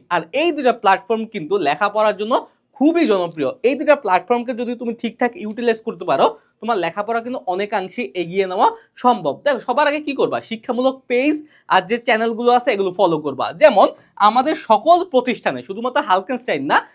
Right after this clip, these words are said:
হালকেনস্টাইনের বাইরেও যে এডটেক প্ল্যাটফর্মগুলো আছে, তাদের কি Facebook-এ একটা পেজ থাকে এবং YouTube-এ একটা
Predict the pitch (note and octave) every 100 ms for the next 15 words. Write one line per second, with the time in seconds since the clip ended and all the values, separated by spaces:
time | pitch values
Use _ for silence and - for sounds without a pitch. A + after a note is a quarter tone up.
0 | _ - F#3+ D#4+ D#4 C#4+ C#4+ F3+ F3 G3+
1 | A#3 C4+ G#3+ - A3 A3+ C4 C4 - -
2 | - A3+ G#3+ G3+ G3 D3+ A#2+ A3 A#4 -
3 | _ - D#3 A#3 C4+ G#3 - _ - A#3+
4 | A3+ B3+ D4 C4+ - B3 C4+ C#4+ D4 G#3
5 | E3 F3+ G3 G3+ A#3+ C4 C#4 A3 F3